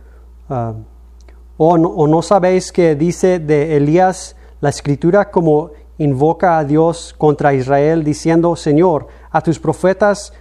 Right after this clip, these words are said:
han dado muerte y tus altares han derribado, y solo yo he quedado y procuran matarme'?" Después versículo cuatro, "Pero ¿qué le dice la vida,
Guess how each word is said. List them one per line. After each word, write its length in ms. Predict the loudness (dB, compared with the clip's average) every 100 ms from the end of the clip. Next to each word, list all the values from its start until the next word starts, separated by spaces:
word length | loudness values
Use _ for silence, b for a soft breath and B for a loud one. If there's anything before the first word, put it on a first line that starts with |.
| b -2
han 520 | 0 2 -2 -4 -2
dado 280 | 0 0 2
muerte 720 | 0 0 0 -2 -2 -16 -12 -8
y 100 | -4
tus 260 | -4 -2
altares 760 | -4 0 2 2 2 -2 -4 -14 -20 -20 -6
han 480 | 0 2 2 0 -2 -2
derribado, 640 | 2 2 2 2 -2 -4
y 140 | -6 -8
solo 420 | -2 0 2 2
yo 360 | 2 2 0 -2
he 240 | -2 -2
quedado 600 | -2 0 0 0 0 -4 -6
y 240 | -4 -4 -4 b b b
procuran 540 | -4 -2 0 2 2
matarme'?" 640 | 0 2 0 2 -2 -4 -14 -20 -20 -20 -20 b b b b -16
Después 280 | -2 -2 0
versículo 400 | -2 -2 -2 2
cuatro, 400 | 2 0 -2 -2
"Pero 320 | 0 2 0
¿qué 240 | 0 2 2
le 160 | 2
dice 320 | 0 -2 0
la 160 | 2 2
vida, 520 | 2 0 2 0 -4